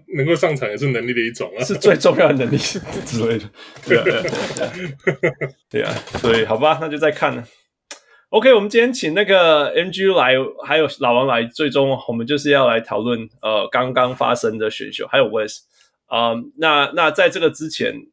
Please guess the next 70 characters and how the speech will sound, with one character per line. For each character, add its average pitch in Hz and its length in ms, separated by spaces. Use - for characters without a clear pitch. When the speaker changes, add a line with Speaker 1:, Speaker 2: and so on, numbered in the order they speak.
Speaker 2:
在 190 160
我 131 60
们 127 220
真 165 200
的 160 80
跳 147 220
入 143 160
去 143 100
讨 120 220
论 143 100
选 135 160
秀 127 140
之 123 140
前， 120 100
我 104 60
们 110 100
来 123 100
先 160 220
评 131 240
估 139 180
一 127 60
下 127 320
每 135 220
个 151 120
人 127 320
心 196 360
里 127 140
对 147 340
那 156 80
个 120 220
选 110 340
秀 120 300
的， 107 480
的 123 100
标 139 300
准 107 240
在 123 140
哪 101 160
里， - 180
这 - 100
样 156 80
我 123 80
们 113 120
才 123 180
知 131 160
道 131 320
大 143 160
家 139 100
就 143 120
说 135 180
好 107 180
不 123 120
好 110 200
的 117 80
这 - 100
件 117 200
事 113 160
情 107 160
的 107 80
时 107 160
候， 107 180
我 120 60
们 120 40
大 135 60
家 135 80
知 139 100
道 127 300
每 117 140
个 110 100
人 110 160